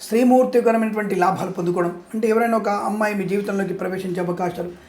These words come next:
పెద్దల అంగీకారంతో ప్రేయసి ప్రియులు ఒకటవడం, భార్యాభర్తల మధ్య అన్యోన్యత, సత్సంతాన ప్రాప్తి పొందుకోవడం, శత్రునాశనం, మిత్రలాభం, బహుమానాలు అందుకోవడం, విదేశీయానం, విదేశాల్లో కూడా సుస్థిర స్థానం, గ్రీన్ కార్డు లాంటివి,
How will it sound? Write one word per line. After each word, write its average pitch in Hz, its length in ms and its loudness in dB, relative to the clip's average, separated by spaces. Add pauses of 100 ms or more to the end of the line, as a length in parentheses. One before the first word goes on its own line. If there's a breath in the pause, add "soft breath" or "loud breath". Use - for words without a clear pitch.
(200 loud breath)
పెద్దల 254 240 8
అంగీకారంతో 220 420 4 (100)
ప్రేయసి 202 300 2
ప్రియులు 180 200 -4
ఒకటవడం, 180 340 -4 (440 loud breath)
భార్యాభర్తల 190 580 2
మధ్య 175 140 0
అన్యోన్యత, 208 320 2 (160)
సత్సంతాన 180 680 -4
ప్రాప్తి 185 340 -8
పొందుకోవడం, 170 360 -12 (320 loud breath)
శత్రునాశనం, 240 640 4
మిత్రలాభం, 196 500 2 (420)
బహుమానాలు 208 460 4
అందుకోవడం, 196 360 -2 (800 soft breath)
విదేశీయానం, 240 760 4
విదేశాల్లో 208 480 4
కూడా 190 160 0
సుస్థిర 208 320 -2
స్థానం, 196 260 2 (480)
గ్రీన్ 240 240 2
కార్డు 233 220 2
లాంటివి, 226 360 2